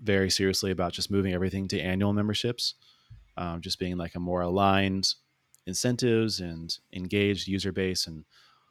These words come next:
also for my own sanity, not having to worry about people canceling every month, um, especially when it's around content and it's not, you know, there is, there isn't, like, a fun-,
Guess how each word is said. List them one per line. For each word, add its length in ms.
also 240
for 140
my 120
own 120
sanity, 480
not 160
having 220
to 120
worry 160
about 220
people 500
canceling 400
every 160
month, 340
um, 440
especially 380
when 440
it's 380
around 220
content 440
and 180
it's 180
not, 280
you 80
know, 240
there 160
is, 200
there 100
isn't, 180
like, 160
a 40
fun-, 240